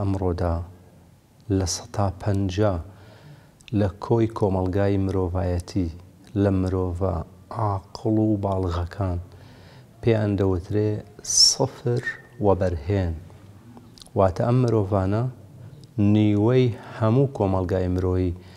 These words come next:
هەرچی پەیدا ئەکەن، خەرجی ئەکەن و ئەیخۆن. بە شێوەیە کە لە کۆتایی هەموو مانگێکە، لە کۆتایی هەموو ساڵێکە، لە هەمووی دژ-، دژوارتر،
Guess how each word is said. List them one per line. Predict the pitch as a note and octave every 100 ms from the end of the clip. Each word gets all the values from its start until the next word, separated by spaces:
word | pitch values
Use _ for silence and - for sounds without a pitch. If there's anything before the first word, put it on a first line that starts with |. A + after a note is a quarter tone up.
| - - - -
هەرچی | C3 C#3 - - - A#2+ A2
پەیدا | - G#2 G2 A2+ G#2+
ئەکەن، | F#2+ - A2+ C#3 - - - - - -
خەرجی | - A2 G#2 - - F#2
ئەکەن | - A#2+ B2
و | A#2+
ئەیخۆن. | G2 F#2+ - F#2 F2 - - - - - - - - -
بە | G2+ -
شێوەیە | G#2+ F#2+ G#2+ A2 G#2
کە | G#2
لە | G2 -
کۆتایی | G2 - F#2+ F#2+ G#2 F#2+ E2+ - -
هەموو | G2+ G#2 G2+
مانگێکە، | F#2+ F2+ F2+ F2+ - F2+ F2 - - - - - - -
لە | G#2 -
کۆتایی | G#2 F#2+ G2 G2+ F2+
هەموو | G#2 G#2 G2 -
ساڵێکە، | G#2 F2+ F2 E2+ F#2 E2+ E2 - - - -
لە | G#2 F#2+
هەمووی | A2 A2+ G2+
دژ-، | F#2+ F#2 F2+ F#2 F2
دژوارتر، | G#2+ F#2 G2 G2 F#2 F2 A2+ G#2+